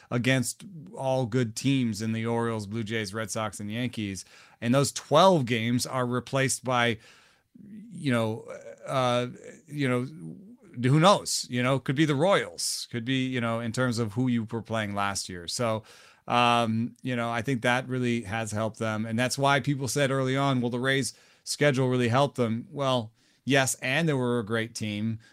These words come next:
Um, and the schedule is gonna, gonna help, uh, the, the big conferences. And I think the big, the big <laughs> conferences, like in, in college football speak, are the A L East, the N L East, um,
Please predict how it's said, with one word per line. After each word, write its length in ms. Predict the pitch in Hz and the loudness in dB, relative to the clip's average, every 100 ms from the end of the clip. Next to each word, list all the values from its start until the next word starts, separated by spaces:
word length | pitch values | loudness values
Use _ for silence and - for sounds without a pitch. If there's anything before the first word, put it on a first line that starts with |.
| _ _ | _ _
Um, 360 | 110 110 110 113 | 0 2 0 -2
and 320 | 120 120 120 | -2 0 2
the 80 | 117 | 0
schedule 460 | - 135 120 131 | 0 0 2 2
is 140 | 127 110 | 0 0
gonna, 280 | 135 135 127 | 0 0 -2
gonna 500 | 131 127 127 131 120 | -6 -10 -4 0 0
help, 380 | 117 156 135 - | 2 2 0 -8
uh, 280 | 175 147 147 | -6 -4 -6
the, 420 | 147 135 147 147 139 | -6 -4 -2 -2 -4
the 140 | 131 | -2
big 440 | 123 175 147 131 | 0 0 0 -6
conferences. 760 | - 151 175 139 98 90 82 - 107 | -2 -2 0 -2 -4 -8 -10 -10 -4
And 120 | 113 | -2
I 60 | |
think 140 | 120 135 | -2 -2
the 60 | 123 | 0
big, 400 | 165 117 135 120 | 0 -2 -6 -2
the 80 | |
big 180 | 120 165 | 0 0
<laughs> 140 | - 175 | 4 6
conferences, 520 | 151 127 117 120 110 | 6 2 0 -2 0
like 160 | 117 | 0
in, 260 | 120 113 120 | 0 0 -2
in 200 | 131 117 | -2 -4
college 320 | - 135 123 | 0 2 2
football 320 | - 151 117 | -2 0 0
speak, 380 | 107 - 117 113 - - - - | 0 -2 -2 -2 -8 -20 -18 0
are 200 | 120 151 | 4 6
the 160 | 135 123 | 4 4
A 160 | 127 | 4
L 220 | 135 131 | 4 2
East, 360 | 135 127 120 - _ _ _ - | 0 0 0 -6 _ _ _ -4
the 180 | 113 123 | 0 2
N 140 | 131 | 2
L 220 | 123 123 | 2 0
East, 400 | 113 117 117 - - _ _ _ - | -2 -2 -2 -4 -14 _ _ _ -10
um, 540 | 104 104 104 101 101 | -4 -2 -2 -4 -6